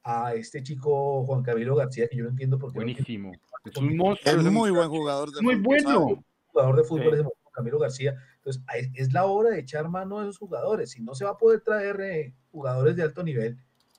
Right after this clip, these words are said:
Speaker 1: o de alto costo, pues, pero no de alto nivel, sino de alto costo, porque aquí mo-, ay, no es lo, no es lo mismo.
Speaker 3: No es lo mismo.
Speaker 1: No es lo mismo, y a veces, y a veces aquí se pagan jugadores muy caros que no son de buen nivel, entonces hay que, hay, hay que aprovechar el momento y si,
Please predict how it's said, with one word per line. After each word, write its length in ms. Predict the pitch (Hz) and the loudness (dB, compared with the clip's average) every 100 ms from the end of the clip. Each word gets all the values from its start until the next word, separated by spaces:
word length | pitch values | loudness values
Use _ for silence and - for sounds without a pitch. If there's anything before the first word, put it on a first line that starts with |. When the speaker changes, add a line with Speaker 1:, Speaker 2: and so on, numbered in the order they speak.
| _ _ _ 127 | _ _ _ 2
Speaker 1:
o 120 | 117 | 2
de 100 | 110 | 2
alto 220 | 120 160 | 0 2
costo, 320 | 196 160 - | 4 2 0
pues, 180 | 131 131 | 0 -2
pero 200 | 127 101 | -2 -10
no 120 | 104 113 | -10 -4
de 60 | |
alto 200 | 135 170 | -4 -2
nivel, 260 | 156 120 113 | -2 0 -2
sino 180 | 165 120 | -2 -2
de 60 | |
alto 220 | 113 131 156 | -2 -2 0
costo, 260 | 139 - | 0 -2
porque 140 | 101 - | -10 -10
aquí 100 | 117 | -8
mo-, 180 | 139 - - - | -8 -8 -16 -14
ay, 80 | 80 - _ | -14 -16 _
no 180 | 160 143 | -4 -2
es 60 | 143 | 2
lo, 140 | 165 170 | 2 4
no 160 | 170 | 2
es 120 | 175 | 4
lo 120 | 175 190 | 2 2
mismo. 400 | 190 151 151 - | 0 -2 -6 -8
Speaker 3:
No 220 | 160 165 | -6 0
es 60 | 196 | 2
lo 140 | 170 | 4
mismo. 400 | 151 151 131 131 110 - - - | 4 2 0 -6 -8 -14 -14 -2
Speaker 1:
No 100 | 185 214 | 4 6
es 80 | 180 | 6
lo 120 | 202 | 2
mismo, 340 | 196 180 175 180 | 2 0 -2 -2
y 100 | 175 | 0
a 100 | 147 | 0
veces, 220 | 147 156 | 0 -4
y 60 | 156 | -2
a 60 | 139 | 0
veces 160 | 151 175 | -2 -4
aquí 100 | 135 | -2
se 100 | 156 | -4
pagan 220 | 165 170 | -4 -6
jugadores 440 | 170 160 131 147 160 | -4 -2 0 0 -2
muy 300 | 175 190 185 | -4 -6 -2
caros 400 | 185 180 185 - - _ _ _ | 2 2 2 -6 -20 _ _ _
que 120 | 165 151 | 0 2
no 80 | |
son 160 | 139 160 | 0 0
de 80 | 175 | 0
buen 200 | 180 180 | 0 0
nivel, 320 | 190 165 156 - _ _ _ _ | 2 2 0 -4 _ _ _ _
entonces 360 | 110 113 107 135 | -14 -12 -8 -6
hay 100 | 135 | -4
que, 140 | 156 - - | -4 -6 -4
hay, 160 | 131 - | -4 -2
hay 120 | 139 | -2
que 80 | 135 | -4
aprovechar 500 | 165 180 147 127 131 | -2 4 4 4 0
el 80 | 151 | 0
momento 340 | 165 139 131 | 0 -4 -6
y 40 | 165 | -8
si, 140 | 151 | -8